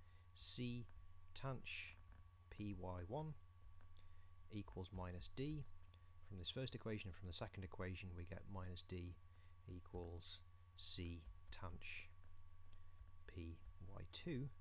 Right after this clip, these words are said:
But tanh is injective, so this means that Y one equals Y two.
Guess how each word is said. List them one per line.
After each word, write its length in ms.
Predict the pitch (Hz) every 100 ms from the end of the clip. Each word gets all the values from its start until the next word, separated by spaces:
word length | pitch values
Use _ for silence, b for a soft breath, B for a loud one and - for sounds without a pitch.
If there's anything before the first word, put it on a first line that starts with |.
| - - B B B -
But 200 | - 92
tanh 320 | - 185 151 127
is 100 | 113
injective, 640 | 107 123 165 - 110 107 - - - B B -
so 160 | -
this 220 | 95 101
means 260 | 98 92 87
that 180 | 92 92
Y 320 | 95 92 90 95
one 320 | 92 92 87 -
equals 360 | 104 - - -
Y 140 | - 90
two. 220 | - -